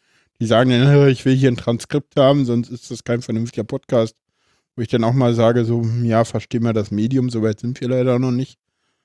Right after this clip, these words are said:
Und ja, ich biete automatische Transkripte an, aber das ist dann halt auch immer so die Sache so, ja, da steht dann manchmal überhaupt nicht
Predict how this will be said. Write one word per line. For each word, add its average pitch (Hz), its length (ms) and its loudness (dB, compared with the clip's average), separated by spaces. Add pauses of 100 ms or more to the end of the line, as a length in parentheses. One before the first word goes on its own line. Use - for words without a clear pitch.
(200)
Und 104 280 -4
ja, 110 320 2
ich 127 160 -2
biete 123 240 -2
automatische 113 680 -2
Transkripte 120 680 -4
an, 127 180 2
aber 113 180 0
das 110 160 -4
ist 117 140 -16
dann 104 140 -2
halt 101 120 -4
auch 113 140 -6
immer 147 320 -2
so 135 120 -2
die 131 120 0
Sache 120 320 -2
so, 120 240 -4 (640)
ja, 135 300 4
da 123 120 -2
steht 117 300 -8
dann 120 160 -4
manchmal 117 540 -4 (180)
überhaupt 120 400 -4
nicht 156 220 -4